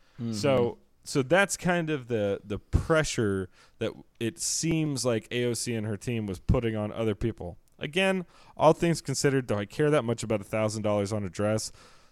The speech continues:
Speaker 2: No. I mean, it shows that she's not a principled person, but,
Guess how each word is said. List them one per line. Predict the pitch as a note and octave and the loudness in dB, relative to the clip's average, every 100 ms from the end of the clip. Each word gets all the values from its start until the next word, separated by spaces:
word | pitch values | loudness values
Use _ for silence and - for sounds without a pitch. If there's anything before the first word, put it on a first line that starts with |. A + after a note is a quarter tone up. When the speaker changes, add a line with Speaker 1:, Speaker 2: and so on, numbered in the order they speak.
| _ | _
Speaker 2:
No. | C#3 E3 F3 F3 D#3+ - _ - | 2 6 6 6 0 -6 _ -4
I | |
mean, | C3 C3+ B2+ | 0 0 0
it | G#2 | -2
shows | - D#3 D3+ C#3 | 2 4 4 0
that | A#2+ | -6
she's | - C#3+ C3 | -2 0 0
not | B2+ A#2+ | 2 2
a | |
principled | A2 - C3 - A#2 G2+ | 2 -2 -2 0 0 0
person, | - A2+ G2+ A2+ G#2 F#2+ - | 2 2 2 2 0 -2 -2
but, | G2+ G#2+ G2+ | 4 6 4